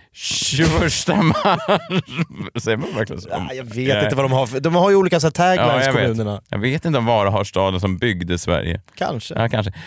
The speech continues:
Speaker 1: Eh, tjugoförsta mars, Växjö.
Speaker 2: Tennismetropolen.
Speaker 1: Tjugoandra mars, Norrköping.
Speaker 2: Peking.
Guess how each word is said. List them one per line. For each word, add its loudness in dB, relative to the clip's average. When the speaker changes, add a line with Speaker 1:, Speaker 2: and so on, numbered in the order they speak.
Speaker 1:
Eh, 4
tjugoförsta 0
mars, 0
Växjö. 0
Speaker 2:
Tennismetropolen. 0
Speaker 1:
Tjugoandra 0
mars, 0
Norrköping. 0
Speaker 2:
Peking. -2